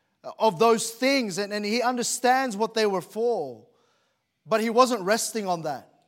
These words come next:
He wasn't resting on his laurels. He wasn't resting on what he had already, uh, uh, known and identified about his call and,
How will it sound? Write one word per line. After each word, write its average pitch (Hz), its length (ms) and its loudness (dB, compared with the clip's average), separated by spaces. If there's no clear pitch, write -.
He 220 100 -4
wasn't 247 400 4
resting 240 440 2
on 214 180 2
his 202 180 -4
laurels. 196 680 -2
He 233 60 0
wasn't 269 360 4
resting 262 500 6
on 208 180 0
what 233 220 4
he 214 140 -2
had 208 180 2
already, 208 540 2
uh, 175 320 -2
uh, - 60 -10
known 214 540 4
and 185 120 -2
identified 196 760 4
about 180 300 2
his 180 200 -6
call 226 540 2
and, 165 140 0